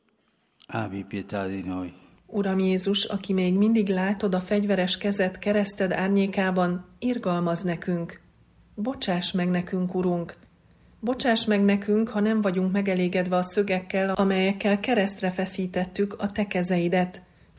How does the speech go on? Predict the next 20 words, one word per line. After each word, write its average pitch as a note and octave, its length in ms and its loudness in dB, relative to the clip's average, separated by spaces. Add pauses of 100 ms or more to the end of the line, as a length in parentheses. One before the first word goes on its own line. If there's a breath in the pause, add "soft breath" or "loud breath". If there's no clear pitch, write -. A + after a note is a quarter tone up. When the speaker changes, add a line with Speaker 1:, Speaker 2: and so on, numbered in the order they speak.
(100)
Speaker 2:
miközben G#3 600 2
továbbra G#3+ 420 2
is G3+ 200 2
a G3 40 -2
fegyverek G3+ 520 -2
által F3+ 320 0
sújtottak F#3+ 680 -2
vérével E3+ 640 0
ontjuk F3 360 -4
szomjúságunkat. F3 1160 -2 (760 soft breath)
Bocsáss A#3 400 0
meg G3 160 2
nekünk, G3+ 460 2
ha G3 160 -2
ezek F#3 240 -2
a F#3 100 -4
kezek, G3 440 0
amelyeket F3+ 640 -2
ápolásra F#3+ 600 0
teremtettél, F#3 800 0